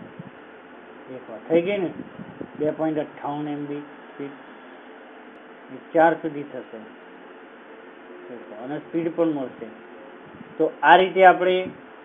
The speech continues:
એક જ પી સી માં બે connection ચાલુ કરી શકીએ.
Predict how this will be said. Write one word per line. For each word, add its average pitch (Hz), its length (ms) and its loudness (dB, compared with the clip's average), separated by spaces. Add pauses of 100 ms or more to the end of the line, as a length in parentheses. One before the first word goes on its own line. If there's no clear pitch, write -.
(100)
એક 165 200 4
જ 180 140 6
પી 180 120 2
સી 175 180 -2
માં 180 500 4
બે 170 140 8
connection 175 460 0
ચાલુ 160 240 8
કરી 165 240 6
શકીએ. 143 300 -8